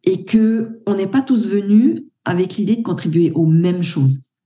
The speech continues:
Et que c'est important d'aller se reconnecter à ça. Mais l'argent fait partie, la peur du manque,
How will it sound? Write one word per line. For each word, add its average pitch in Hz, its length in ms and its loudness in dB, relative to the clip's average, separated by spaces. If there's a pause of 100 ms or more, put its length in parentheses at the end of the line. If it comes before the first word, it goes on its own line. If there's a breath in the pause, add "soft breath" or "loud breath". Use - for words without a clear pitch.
(200)
Et 175 120 0
que 214 120 0
c'est 202 180 -2
important 202 440 -4
d'aller 185 220 0
se 208 160 -4
reconnecter 175 840 -2
à 143 80 0
ça. 139 240 -8 (640)
Mais 170 180 2
l'argent 170 420 -2 (180)
fait 214 140 0
partie, 214 440 0
la 156 120 0
peur 226 380 -4
du 180 160 -4
manque, 202 340 -4